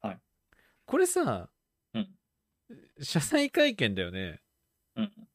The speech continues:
Speaker 2: やめます。なんでなら急に恥ずしくなし-、恥ずかしくなってきたってこと？イメージは。
Speaker 1: いや、もうなんか、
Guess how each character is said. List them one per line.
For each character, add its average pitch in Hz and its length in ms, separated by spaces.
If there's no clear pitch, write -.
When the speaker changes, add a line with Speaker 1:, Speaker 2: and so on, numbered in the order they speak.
Speaker 2:
や 175 160
め 269 140
ま 330 180
す。 214 240
な 190 180
ん 220 140
で 180 100
な 180 100
ら 190 120
急 139 220
に 123 100
恥 120 160
ず 120 60
し - 100
く - 140
な 120 120
し-、 - 240
恥 113 140
ず 117 60
か 127 100
し - 100
く - 80
な 87 80
っ - 40
て - 100
き - 60
た - 80
っ - 20
て - 80
こ - 80
と？ - 100
イ 117 100
メ 107 120
ー 92 60
ジ 87 120
は。 90 60
Speaker 1:
い - 680
や、 123 80
も 110 80
う - 20
な 113 120
ん - 40
か、 - 220